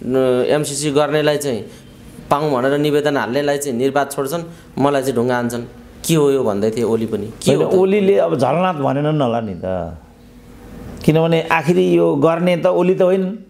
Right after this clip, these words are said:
Speaker 2: अ, मिनिमम, अ, झलनाथ माधव, म्याक्सिमम बाबुराम हुन् यो गर्ने। अ, ओलीले त्यो भने, भने फलानु भनेनन् भने त आखिर यो गर्ने त बाबुराम, त्यसमा त बाबुरामलाई त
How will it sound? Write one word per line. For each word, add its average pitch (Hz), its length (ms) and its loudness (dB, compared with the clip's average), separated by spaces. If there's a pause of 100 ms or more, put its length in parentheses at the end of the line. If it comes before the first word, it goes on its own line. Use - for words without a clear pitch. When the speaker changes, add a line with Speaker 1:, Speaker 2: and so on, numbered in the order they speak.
(1800)
Speaker 2:
अ, 120 320 2
मिनिमम, 175 720 2 (280)
अ, 113 240 -4
झलनाथ 143 480 2
माधव, 165 540 0 (220)
म्याक्सिमम 151 720 0
बाबुराम 151 420 0
हुन् 143 200 -2
यो 131 140 2
गर्ने। 120 340 -2 (1200)
अ, 139 120 4
ओलीले 185 340 4
त्यो 185 200 4
भने, 147 320 2
भने 160 300 2
फलानु 165 440 0
भनेनन् 156 440 0
भने 107 220 -2
त 92 100 -8 (280)
आखिर 165 220 0
यो 165 140 4
गर्ने 165 280 2
त 147 60 0
बाबुराम, 160 460 0
त्यसमा 139 360 -4
त 147 340 -2 (640)
बाबुरामलाई 143 480 2
त 160 100 2